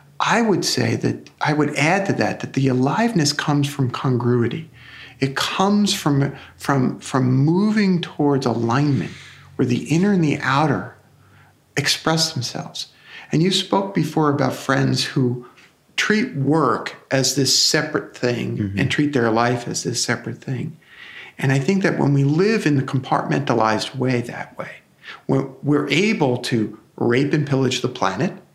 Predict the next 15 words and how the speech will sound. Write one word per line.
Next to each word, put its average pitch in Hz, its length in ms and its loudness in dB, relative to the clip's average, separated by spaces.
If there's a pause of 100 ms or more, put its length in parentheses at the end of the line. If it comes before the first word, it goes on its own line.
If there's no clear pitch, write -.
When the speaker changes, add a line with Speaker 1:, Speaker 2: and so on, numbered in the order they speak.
(180)
Speaker 2:
Mm-hmm. 98 240 -2
Speaker 1:
because 110 360 0
it's - 360 -4 (140)
not 131 240 0
actually 170 400 -2
part 175 320 0
of - 160 -8
us. - 300 -8
Speaker 2:
Right. 95 220 2 (280)
Oh, 131 220 2
yeah. 113 60 2
Speaker 1:
Or 147 160 4
we're 135 360 2
able 165 440 2
to, 120 460 0